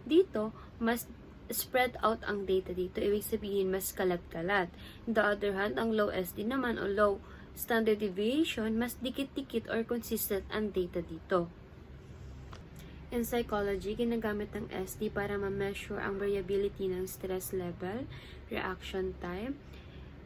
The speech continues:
behavior score, or s-, mental health assessment. Kumbaga, S D helps psychologists to understand how different or consistent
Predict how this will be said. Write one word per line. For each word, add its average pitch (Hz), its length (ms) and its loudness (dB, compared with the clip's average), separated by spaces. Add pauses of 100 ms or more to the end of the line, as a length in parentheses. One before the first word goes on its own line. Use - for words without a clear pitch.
(500)
behavior 233 720 2
score, 190 480 -2
or 196 160 0
s-, - 220 -8
mental 220 480 0 (100)
health 185 220 -2 (160)
assessment. 185 720 0 (560)
Kumbaga, 233 560 4 (320)
S 226 320 2
D 233 220 0
helps 214 260 -2
psychologists 208 720 0
to - 100 0
understand 202 880 0
how 240 160 4
different 214 560 0
or 208 160 0
consistent 196 640 -2